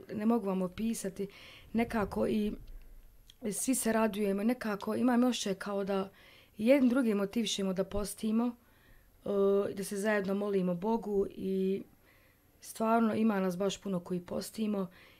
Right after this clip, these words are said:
i drago mi je da nisam sama u tome. E, na primjer,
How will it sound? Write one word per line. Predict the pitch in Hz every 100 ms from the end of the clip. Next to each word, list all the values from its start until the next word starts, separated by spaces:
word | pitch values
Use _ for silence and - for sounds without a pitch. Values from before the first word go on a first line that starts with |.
| -
i | 208 208 202 214 -
drago | 226 226 240 214
mi | 202
je |
da | 196
nisam | 220 220 202
sama | 185 214 208 190
u | 190 202
tome. | 240 240 247
E, | 233 - - - - - - - 202 202 202 202 - -
na | 208
primjer, | 202 233 233 202